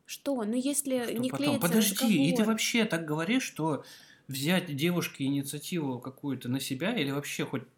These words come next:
Speaker 2: проявить
Speaker 1: Нет, я не
Speaker 2: её хотя бы,
Speaker 1: против.
Speaker 2: как будто бы это, ну, какое-то глобальное событие должно произойти. То есть у вас началось ещё только общение, и ты говоришь: «Давай встретимся». То есть это, по-твоему, вот такое проявление инициативы?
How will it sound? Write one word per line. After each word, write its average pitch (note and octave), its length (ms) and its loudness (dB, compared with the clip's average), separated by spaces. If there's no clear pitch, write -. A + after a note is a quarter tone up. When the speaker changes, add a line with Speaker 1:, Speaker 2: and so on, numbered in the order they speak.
Speaker 2:
проявить D3 480 4
Speaker 1:
Нет, G3+ 60 -2
я G#3+ 160 2
не C#4+ 80 2
Speaker 2:
её - 100 4
хотя E4 320 2
бы, F#3+ 80 0
Speaker 1:
против. A2+ 80 0
Speaker 2:
как C#3+ 220 0
будто F#3+ 320 0
бы C3 160 -2
это, C#3+ 480 -2
ну, D3+ 300 0
какое-то E3 720 -2
глобальное D#3+ 560 0
событие E3 460 0
должно A#2+ 280 -2
произойти. B2 520 -4
То - 80 -2
есть C#3+ 180 -2
у D#3+ 80 -2
вас D#3+ 220 -2
началось D3+ 420 -2
ещё C#3+ 200 -6
только C3+ 240 -6
общение, D3+ 420 2
и A#2+ 40 -2
ты D#3+ 60 -4
говоришь: D3 260 0
«Давай D3+ 240 2
встретимся». B2 680 -2
То E3+ 100 2
есть E3+ 160 4
это, F3 160 2
по-твоему, F#3 400 2
вот D#3 300 -4
такое B3 400 2
проявление D#3 640 2
инициативы? B2+ 640 -4